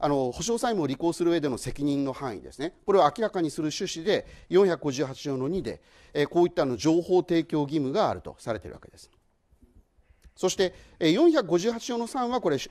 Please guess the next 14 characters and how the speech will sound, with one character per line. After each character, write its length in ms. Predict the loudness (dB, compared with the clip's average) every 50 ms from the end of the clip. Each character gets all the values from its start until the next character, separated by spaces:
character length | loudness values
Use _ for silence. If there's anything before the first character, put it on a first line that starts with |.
| -8 -6
主 180 | -4 -4 -2 0
債 220 | 2 4 4 4
務 180 | 4 2 0 0
者 260 | 0 -2 -2 -4 -4 -10 _ _
の 160 | -2 0 0
情 220 | 2 4 4 4 4
報 160 | 2 0 0
提 180 | 0 -2 -2
供 120 | -2 -4 -6
義 80 | -6 -6
務 160 | -10 -12 -14
で 80 | -16 -8
す 80 | -4
ね。 180 | -4 -4 -4